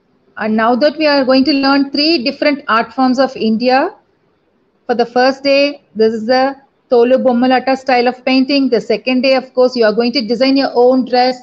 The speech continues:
using the Kerala mural style of painting. And the final day, it is going to be a Tanjore style of fusion art.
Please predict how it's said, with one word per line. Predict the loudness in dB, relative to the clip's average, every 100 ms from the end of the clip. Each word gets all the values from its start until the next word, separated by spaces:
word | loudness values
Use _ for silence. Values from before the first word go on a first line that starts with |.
| _ _ _ -12
using | -6 -4
the | -4
Kerala | -2 -2 0 2 2
mural | 0 -2 -4
style | -2 0 0
of | -2 -4
painting. | -2 -2 -2 -4 -8 _ _
And | -12
the | -10
final | -6 -2 0 0 -2
day, | -2 -2 -2
it | -4 -4
is | -2
going | -2 -2
to | -4
be | -2 0
a | 0 -2 _ _ _ _
Tanjore | -4 -2 -2
style | -4 -4 -2
of | -2 -6 _
fusion | -8 -6 -6 -4
art. | -4 -4 -8 -18